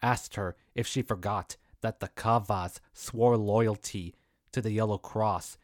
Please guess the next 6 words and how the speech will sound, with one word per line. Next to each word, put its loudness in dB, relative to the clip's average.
and 0
not -2
Jansen. -4
Alexa 2
dismissed -4
that -2